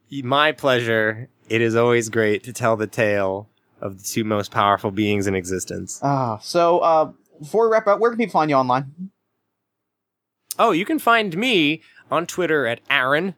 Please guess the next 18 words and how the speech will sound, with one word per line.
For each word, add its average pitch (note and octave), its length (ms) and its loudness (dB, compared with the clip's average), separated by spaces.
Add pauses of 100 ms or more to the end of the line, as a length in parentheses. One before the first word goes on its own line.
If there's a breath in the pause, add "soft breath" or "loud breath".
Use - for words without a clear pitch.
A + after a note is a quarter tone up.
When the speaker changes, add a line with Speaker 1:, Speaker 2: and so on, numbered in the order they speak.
(140)
Speaker 1:
A E3+ 260 2
A - 40 -10
R C3 220 -2
O B2 80 -4
N A#3+ 360 0
underscore G3 560 -2
Catano, G#3 720 -2
C B3+ 300 -4
A G#3+ 120 -4
T G#3 440 -6
A F3+ 160 0
N D#3 240 -4
O, A2+ 420 0 (560)
at C#3+ 300 -2
Twitter. G2+ 840 -4 (1200)
Speaker 2:
Thanks, - 260 0
Mass F#3 220 2
Me, F3+ 280 -2